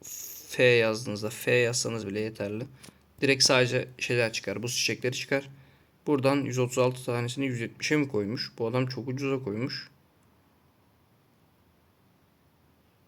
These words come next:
Yüz otuz altı tane yüz yetmiş. Ciddi misin sen? Yeni koymuş bakın bu adam.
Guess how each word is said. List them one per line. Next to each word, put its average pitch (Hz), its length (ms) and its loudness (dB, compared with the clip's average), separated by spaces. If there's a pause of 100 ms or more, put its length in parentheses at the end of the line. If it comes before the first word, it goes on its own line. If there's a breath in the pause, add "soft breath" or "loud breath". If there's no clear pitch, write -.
(220)
Yüz 120 100 -6
otuz 110 240 -6
altı 110 280 0
tane 113 320 -2
yüz 120 220 0
yetmiş. - 640 -4 (2250)
Ciddi 131 300 -2
misin 156 260 -2
sen? 107 240 -8 (2000)
Yeni 123 280 -2
koymuş 131 400 2
bakın 113 320 -4
bu 110 80 -4
adam. 135 240 -4